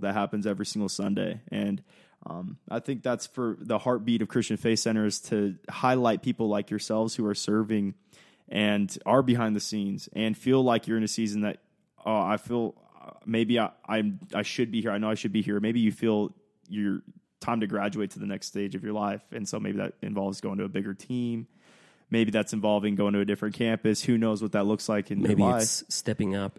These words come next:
Speaker 2: and deciding to become a group leader.
Speaker 1: Yeah.
Speaker 2: Um, you know, and,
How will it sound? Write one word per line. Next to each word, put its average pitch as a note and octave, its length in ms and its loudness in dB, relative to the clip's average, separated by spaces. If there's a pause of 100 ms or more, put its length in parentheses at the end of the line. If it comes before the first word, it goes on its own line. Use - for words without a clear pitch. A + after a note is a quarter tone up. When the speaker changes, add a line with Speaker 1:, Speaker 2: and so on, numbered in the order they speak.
Speaker 2:
and F#2 360 -4
deciding F#2+ 400 -2
to F2+ 60 -12
become G2 200 -6
a F#2 60 -4
group A2 180 0
leader. F#2 400 -4
Speaker 1:
Yeah. A#2 300 -4 (260)
Speaker 2:
Um, F2 560 -6
you G2 100 -8
know, F2 440 -8
and, F2+ 680 -10